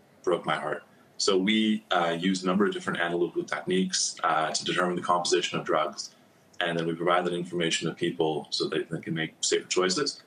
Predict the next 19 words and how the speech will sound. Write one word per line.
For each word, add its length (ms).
We 120
also 300
facilitated 540
conversation, 880
um, 560
you 140
know, 140
to 180
talk 240
about 160
safer 260
use 180
strategies, 600
and, 300
and 240
I 80
think 140
it's 300
part 340